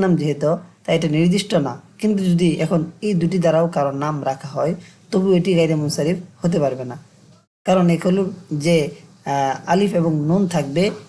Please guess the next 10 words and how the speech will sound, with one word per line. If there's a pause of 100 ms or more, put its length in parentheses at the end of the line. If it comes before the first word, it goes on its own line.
(140)
এই (240)
উভয়টিকে (240)
আসল
ধরা
হবে। (680)
তৃতীয়
নম্বর
প্রকার
দেখতে
পাচ্ছি